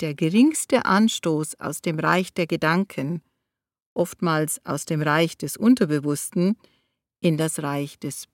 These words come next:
Bewussten, der Wirklichkeit hineinschleudern und uns knechten und peinigen.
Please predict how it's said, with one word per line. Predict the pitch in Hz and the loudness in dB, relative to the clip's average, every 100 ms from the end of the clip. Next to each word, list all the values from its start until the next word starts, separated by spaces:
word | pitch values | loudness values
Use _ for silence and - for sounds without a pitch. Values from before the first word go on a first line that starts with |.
| - | -8
Bewussten, | 147 240 - - - 131 131 - _ _ - | 0 0 0 -6 -4 -4 -4 -10 _ _ -12
der | 147 143 | -8 0
Wirklichkeit | 262 320 240 - - 143 135 | 2 2 -2 -2 -4 -2 -2
hineinschleudern | - 160 165 190 277 - - 143 143 151 202 285 _ _ _ _ _ - | 0 4 6 6 6 2 0 2 4 4 4 2 _ _ _ _ _ 8
und | 262 247 | 8 8
uns | 185 170 - | 6 4 0
knechten | - - 151 147 - - 196 196 - | -4 0 0 0 -6 -2 -2 0 -2
und | 190 | -4
peinigen. | - 202 208 180 151 135 139 143 | -2 0 2 2 0 -2 -2 -6